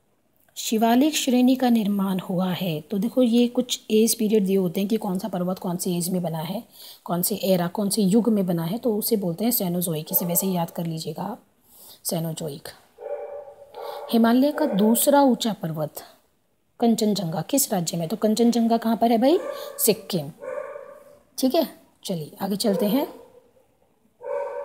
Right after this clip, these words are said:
ये टिक हो जाता है, अभी भी दोबारा टिक हो गया ये जल्दी से।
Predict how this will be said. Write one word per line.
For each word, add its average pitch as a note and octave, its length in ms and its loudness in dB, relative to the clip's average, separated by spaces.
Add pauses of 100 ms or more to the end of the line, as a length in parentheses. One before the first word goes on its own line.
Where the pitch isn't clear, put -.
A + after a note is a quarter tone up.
(1600)
ये G3+ 200 0
टिक G3 200 -2
हो F3+ 140 -2
जाता F3 280 -2
है, F#3 60 0
अभी F3 160 0
भी F3+ 120 0
दोबारा F3 460 0
टिक F#3 100 -2
हो F3 180 -6
गया E3+ 240 0
ये E3+ 60 -2
जल्दी E3+ 300 -4
से। F#3+ 180 -6